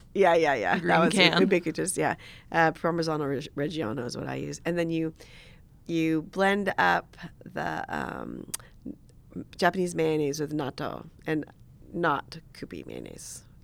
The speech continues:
Speaker 1: 'cause that's
Speaker 2: Not Kewpie.
Speaker 1: Oh my God, that's horrible stuff. <laughs>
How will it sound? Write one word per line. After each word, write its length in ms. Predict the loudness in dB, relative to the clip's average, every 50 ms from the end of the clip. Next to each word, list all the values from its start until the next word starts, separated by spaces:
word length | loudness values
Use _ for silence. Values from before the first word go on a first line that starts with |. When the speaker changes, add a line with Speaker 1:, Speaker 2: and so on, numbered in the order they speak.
| -20
Speaker 1:
'cause 120 | -18 -16 -12
that's 280 | -12 -12 -10 -10 -10 -8
Speaker 2:
Not 460 | -4 -2 0 2 2 2 2 0 -4
Kewpie. 460 | -10 -10 -10 -8 -8 -8 -6 -4 -4 -4
Speaker 1:
Oh 40 |
my 140 | -6 -6 -8
God, 320 | -8 -8 -6 -6 -8 -8 -10 -12
that's 180 | -12 -12 -12
horrible 300 | -10 -10 -12 -12 -12 -12
stuff. 340 | -12 -10 -10 -10 -10 -8 -6 -6 -6 -6 -6 -4 -4
<laughs> 100 | -4 -4